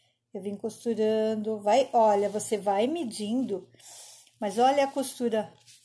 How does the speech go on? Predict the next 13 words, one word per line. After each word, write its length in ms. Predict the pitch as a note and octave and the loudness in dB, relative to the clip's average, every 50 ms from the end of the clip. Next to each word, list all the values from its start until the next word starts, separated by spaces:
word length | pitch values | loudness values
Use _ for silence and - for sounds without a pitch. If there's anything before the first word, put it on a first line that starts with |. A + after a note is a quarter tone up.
| - _ - | -20 _ -8
mas 260 | A3 G#3+ G#3+ G3+ G3 | -4 -4 -4 -2 0
olha 320 | A3 G#3+ G#3+ G#3+ A3+ A3+ | 2 2 2 2 2 0
só 300 | A#3 A#3+ - - A#3 A3 | 0 0 0 2 2 2
o 60 | A3 A3+ | 2 0
encaixe 560 | A3+ A3+ - - A#3 A3+ A#3+ B3 - - B3 | -2 -4 -2 0 0 0 0 -2 -4 -8 -10
do 100 | G#3+ A3+ | -10 -8
braço 480 | G3+ G#3+ G#3+ A3+ A3+ A3+ A3+ - - | -4 -2 0 0 0 0 -2 -6 -12
perfeito. 840 | A#3+ - B3+ B3 C4 C#4+ C#4 - - G#3+ G3+ F#3+ - - - - - _ _ _ _ _ _ _ _ _ _ _ | -4 0 2 4 4 2 0 -2 -2 -2 -2 -2 -4 -8 -14 -18 -18 _ _ _ _ _ _ _ _ _ _ _
Então, 240 | - A#3 A#3+ B3 | -2 0 2 2
é 80 | B3+ B3+ | 2 2
assim, 420 | C#4 C4+ - - - A3 G#3 G3+ | 0 0 -4 -8 -8 -8 -8 -6
ó, 220 | G3+ G3+ F#3+ F#3 F3 - _ _ | -6 -6 -6 -8 -10 -14 _ _
costurei 1000 | - A3 G#3+ - - A#3 G#3+ G3+ G3+ F#3+ F#3 F#3 F#3+ G3 A3 C4 C#4 - _ | -8 -8 -6 -6 -6 -4 -2 0 0 0 0 -2 -2 0 -2 -2 -4 -6 _